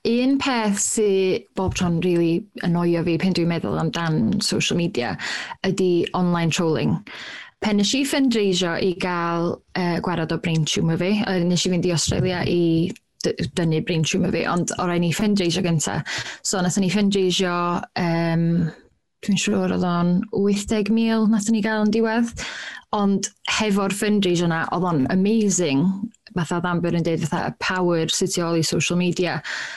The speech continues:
ond hefo hynna ma'n dod online trolling. So ges i actually status wedi sgwennu amdano fi, a oedd y status ma yn complete fabrication, do'n, do'n o'm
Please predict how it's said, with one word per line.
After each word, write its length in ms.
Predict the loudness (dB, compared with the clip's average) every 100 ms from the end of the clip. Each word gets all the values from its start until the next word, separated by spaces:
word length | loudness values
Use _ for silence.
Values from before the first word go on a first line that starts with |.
| -16 -20 _ -4
ond 480 | -2 0 0 0 -2
hefo 240 | 0 0
hynna 320 | 2 2 2 0
ma'n 160 | 0
dod 160 | 0 -2
online 320 | 0 0 0 0
trolling. 480 | 2 2 2 0 -2 -6 -12 -4
So 160 | -2
ges 240 | 0 0 0 0
i 80 | 2 0 -2
actually 480 | -4 -2 0 2 0
status 560 | 0 -2 0 0 0
wedi 160 | 0 0
sgwennu 320 | 0 0 0 0
amdano 320 | 0 0 0
fi, 300 | 0 0 -2 -6 -20 -20 -16 -6
a 120 | -2 0 -2 -6 -6
oedd 120 | 0 0
y 20 |
status 440 | 2 0 0 0 0
ma 140 | 0 0
yn 120 | 0 0
complete 840 | 0 0 0 0 0 0 -4 -6 -8
fabrication, 1040 | -4 -4 0 0 0 0 0 0 0 0 0
do'n, 360 | -2 -2 0 -2
do'n 140 | 0
o'm 80 | 2